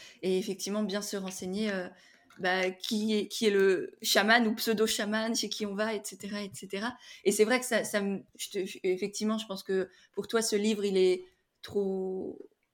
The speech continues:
Enfin, c'est trop en surface, et en même temps, pour, pour découvrir ce que c'est l'ayahuasca, parce que là, Jonathan, dans son livre, qui est du coup, euh, le journal intime d'un voyageur chamanique,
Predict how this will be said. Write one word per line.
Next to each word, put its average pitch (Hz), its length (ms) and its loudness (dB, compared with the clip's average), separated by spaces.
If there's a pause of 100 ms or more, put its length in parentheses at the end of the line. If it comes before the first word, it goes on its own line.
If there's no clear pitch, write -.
(240)
Enfin, 190 200 -2
c'est 190 220 -6
trop 214 220 0
en 208 80 0
surface, 262 420 0
et 220 40 2
en - 20 4
même 208 160 0
temps, 254 120 -2
pour, 214 300 -8
pour 190 160 -6
découvrir 247 540 0
ce - 80 -4
que 220 80 -4
c'est 269 180 0
l'ayahuasca, 202 640 0
parce 202 180 -8
que 190 260 -6 (340)
là, 202 60 0
Jonathan, 196 420 -2
dans 202 120 -6
son 196 180 -8
livre, 214 240 -4
qui - 200 -4
est 185 40 0
du 185 140 -6
coup, 214 200 0
euh, 185 120 0
le 180 420 0 (120)
journal 226 340 2
intime 226 300 -2
d'un 190 100 -2
voyageur 196 460 -2
chamanique, 208 560 -4